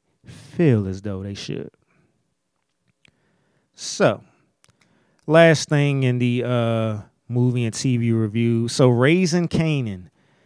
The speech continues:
show has came out, uh, the new Power, um,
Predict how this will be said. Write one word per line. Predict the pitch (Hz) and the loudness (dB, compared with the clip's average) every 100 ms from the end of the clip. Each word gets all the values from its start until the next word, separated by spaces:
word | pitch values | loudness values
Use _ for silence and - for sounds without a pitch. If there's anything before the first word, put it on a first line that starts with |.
| _ _ _ | _ _ _
show | - - 127 113 | -2 4 6 4
has | 113 110 - - _ _ _ - | 2 0 -4 -12 _ _ _ -4
came | 147 127 117 | 0 0 -2
out, | 117 113 113 | -4 -4 -6
uh, | - 117 117 113 | -6 -6 -4 -6
the | 110 | -6
new | 117 127 123 110 - _ _ _ | -2 2 2 -2 -10 _ _ _
Power, | - 135 123 117 110 110 _ _ _ _ _ _ _ | -4 0 0 0 -2 -6 _ _ _ _ _ _ _
um, | 123 117 110 110 107 107 | -6 -4 -4 -6 -8 -14